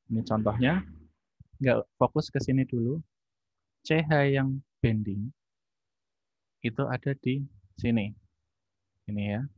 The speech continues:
Sekitar seribu empat ratus enam puluh dua, seribu tiga ratus delapan puluh satu.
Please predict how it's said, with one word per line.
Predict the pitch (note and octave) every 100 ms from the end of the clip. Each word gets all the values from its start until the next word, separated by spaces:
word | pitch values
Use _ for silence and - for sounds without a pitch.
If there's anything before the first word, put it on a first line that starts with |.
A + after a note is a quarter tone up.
| _ _ _ _ _ - - -
Sekitar | - G2 G#2+ B2+ C3+
seribu | - B2 A#2+
empat | A#2 A2+
ratus | G#2+ -
enam | A2+
puluh | A2+ A2+
dua, | A#2 A#2+ B2+ -
seribu | A#2 - G2+
tiga | G#2+ G#2+
ratus | G2+ - G#2
delapan | F#2+ G#2 G#2
puluh | G#2 G2+
satu. | C3+ - A#2 A2+